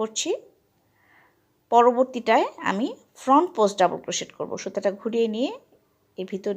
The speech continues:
দিয়ে সুতাটা বের করে নিয়ে আসব। তিন, দুইটা লুপ বের করে নিয়ে আসলাম, আবার দুইটা লুপ বের করে নিয়ে আসলাম। হয়ে গেল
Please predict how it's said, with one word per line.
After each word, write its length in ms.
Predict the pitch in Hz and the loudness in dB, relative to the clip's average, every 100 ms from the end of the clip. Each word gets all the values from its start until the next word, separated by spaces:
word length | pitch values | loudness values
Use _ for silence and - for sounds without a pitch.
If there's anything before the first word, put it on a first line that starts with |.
| 202 | -2
দিয়ে 160 | 196 381 - _ _ _ _ _ _ _ | -2 -2 -8 _ _ _ _ _ _ _
সুতাটা 280 | - - 196 190 | -10 -6 -4 -2
বের 120 | 175 175 | -4 -4
করে 140 | 185 180 | -6 -4
নিয়ে 120 | 180 190 | -6 -6
আসব। 180 | - - 330 - _ _ _ _ _ _ _ _ _ _ _ _ _ | -8 -10 -10 -12 _ _ _ _ _ _ _ _ _ _ _ _ _
তিন, 140 | 220 202 196 | -10 -8 -6
দুইটা 200 | 220 220 202 | -2 0 0
লুপ 100 | 190 | 0
বের 120 | 196 190 | -2 -2
করে 120 | 202 202 | -4 -4
নিয়ে 120 | 202 | -6
আসলাম, 220 | - 220 359 | -6 -6 -4
আবার 140 | - - 175 | -4 -4 -6
দুইটা 180 | 175 165 | -8 -6
লুপ 140 | 175 359 _ | -6 -6 _
বের 120 | 123 - | -10 -8
করে 120 | 170 156 | -8 -6
নিয়ে 120 | 147 | -8
আসলাম। 160 | - 208 | -8 -6
হয়ে 140 | 226 240 | -4 0
গেল 100 | 247 | 4